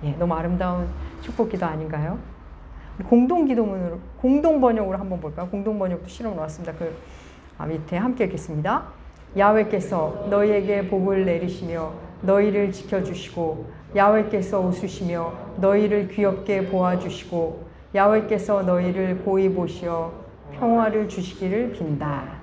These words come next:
<clears throat> 아멘. 하나님은 제사장 제도를 만드시면서, 첫 번째 제사장을 세우시면서 그들에게 이렇게 이 축복 기도를 가르쳐 주신 겁니다. "너희는 이렇게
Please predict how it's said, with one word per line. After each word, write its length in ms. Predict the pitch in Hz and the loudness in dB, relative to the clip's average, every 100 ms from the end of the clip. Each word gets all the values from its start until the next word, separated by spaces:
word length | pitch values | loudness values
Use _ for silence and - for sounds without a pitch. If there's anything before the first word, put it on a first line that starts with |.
| - - - | -18 -16 2
<clears throat> 380 | 233 - - - | 2 2 -4 -10
아멘. 260 | 156 143 139 - - - - - - - | -6 -6 -8 -16 -20 -20 -20 -20 -20 -4
하나님은 540 | 226 214 190 226 208 - - - | 0 2 2 2 0 -6 -16 -4
제사장 680 | - 220 220 320 311 294 277 | 4 6 6 4 4 4 4
제도를 420 | 247 196 269 262 | 4 4 4 4
만드시면서, 840 | 175 196 262 269 202 156 156 156 - - - - - - | 2 2 0 0 -4 -4 -4 -6 -8 -16 -20 -20 -20 0
첫 280 | 403 392 381 | 2 2 2
번째 320 | 349 320 285 | 0 0 0
제사장을 560 | 220 214 240 233 214 | 0 2 0 0 -2
세우시면서 560 | 226 285 269 226 202 233 | -2 -2 -2 -2 -4 -4
그들에게 640 | 220 202 196 247 254 214 - - - | -2 0 0 2 0 -2 -12 -12 0
이렇게 280 | 311 277 254 | 0 2 2
이 180 | 277 | 2
축복 300 | 277 - 339 | 0 -6 -6
기도를 320 | - 254 226 220 | -2 0 0 -2
가르쳐 320 | 156 151 165 | -6 -8 -12
주신 220 | - 156 | -14 -14
겁니다. 360 | 147 143 - 147 - - | -12 -12 -14 -16 -20 -6
"너희는 300 | 175 180 214 | -2 0 0
이렇게 340 | 180 180 - | 0 0 -2